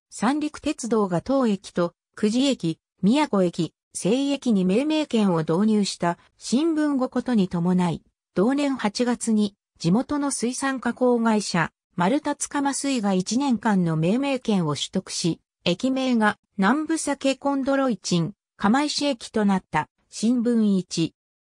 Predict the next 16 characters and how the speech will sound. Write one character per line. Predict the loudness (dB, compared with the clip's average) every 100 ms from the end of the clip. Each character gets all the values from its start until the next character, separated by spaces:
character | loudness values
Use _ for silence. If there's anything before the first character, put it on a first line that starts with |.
| -2
二 | -2
千 | 0 -2 -2
十 | 0 0
五 | 2
年 | 2 2 0
四 | -2
月 | -2 -4 -4
か | 0
ら | 0
は、 | 0 -4 -8 _ -2
駅 | -2 -4
近 | -4 -2
隣 | 0 2
に | 2 2
あ | 0
る、 | -2 -4